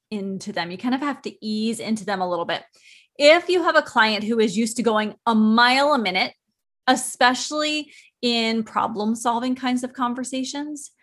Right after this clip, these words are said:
you may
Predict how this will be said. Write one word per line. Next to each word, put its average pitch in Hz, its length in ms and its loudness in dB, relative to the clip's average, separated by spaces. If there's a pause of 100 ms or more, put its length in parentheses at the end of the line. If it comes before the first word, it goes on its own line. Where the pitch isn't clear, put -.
(1300)
you 269 280 2
may 262 840 0